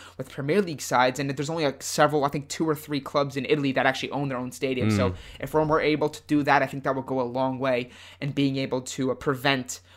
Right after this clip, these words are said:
Speaker 1: or having, being pressed into selling these players like Under, like we've seen with Salah,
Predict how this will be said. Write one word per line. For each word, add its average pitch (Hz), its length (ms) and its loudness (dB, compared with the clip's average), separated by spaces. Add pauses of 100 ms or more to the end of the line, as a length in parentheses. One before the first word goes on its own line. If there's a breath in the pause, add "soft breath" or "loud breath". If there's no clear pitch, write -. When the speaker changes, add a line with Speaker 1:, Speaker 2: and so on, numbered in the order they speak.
Speaker 1:
or 135 200 4
having, 139 260 4
being 139 280 -4
pressed - 380 2
into 139 200 -6
selling 139 400 -2
these 120 140 -8
players 123 540 -2
like 127 300 0
Under, 117 480 -2
like 123 180 -4
we've 127 160 -6
seen 127 220 -6
with 120 100 -12
Salah, 113 600 -4